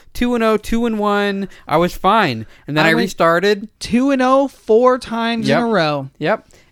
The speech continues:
Speaker 1: And then I was like, "You know, I'm gonna try something different."
Speaker 2: <laughs>
Speaker 1: I got, I, I picked a pack called Minions. I was
Speaker 2: Uh-huh.
Speaker 1: all,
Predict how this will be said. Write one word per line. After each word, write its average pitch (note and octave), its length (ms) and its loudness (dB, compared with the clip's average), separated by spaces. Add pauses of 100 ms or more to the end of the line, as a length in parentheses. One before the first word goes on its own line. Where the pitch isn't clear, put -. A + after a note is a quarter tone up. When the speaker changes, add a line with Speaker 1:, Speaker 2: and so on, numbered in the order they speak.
Speaker 1:
And E3+ 200 -2
then A3 460 0 (640)
I D#3 80 -8
was D#3 100 -4
like, D3 120 -4
"You F3 80 -4
know, A3 60 -6
I'm - 140 -12
gonna C4+ 100 -4
try C#3 160 -4
something D#3+ 240 -8
different." - 440 -6 (360)
Speaker 2:
<laughs> - 380 -6
Speaker 1:
I D#3+ 120 0
got, D#3 300 0
I, C3 240 0
I C3 40 0
picked - 240 -4
a E3 40 -10
pack C#3+ 240 0
called C3 220 -2
Minions. D3 640 -2 (500)
I E3 60 -2
was D#3 80 0
Speaker 2:
Uh-huh. C3+ 180 4
Speaker 1:
all, - 120 -8